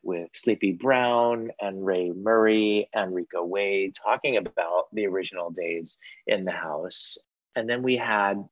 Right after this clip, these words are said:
this kind of sonic landscape of what it might have been like to be in the house. So as you,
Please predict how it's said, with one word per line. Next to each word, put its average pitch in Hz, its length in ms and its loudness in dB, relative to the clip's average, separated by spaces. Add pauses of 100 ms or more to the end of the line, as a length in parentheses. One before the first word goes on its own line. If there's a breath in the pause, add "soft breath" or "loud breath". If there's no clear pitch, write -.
(140)
this - 240 -4
kind - 240 -12
of 87 80 -8
sonic 98 640 -2
landscape 95 600 -6 (120)
of - 60 -16 (100)
what 107 160 4
it 95 260 0
might 107 240 0
have 110 80 0
been 98 160 -2
like 143 520 -2
to 113 120 -2
be 143 480 2 (100)
in 147 160 6
the 151 60 6
house. 147 380 2
So 143 120 8
as 143 140 4
you, 143 160 6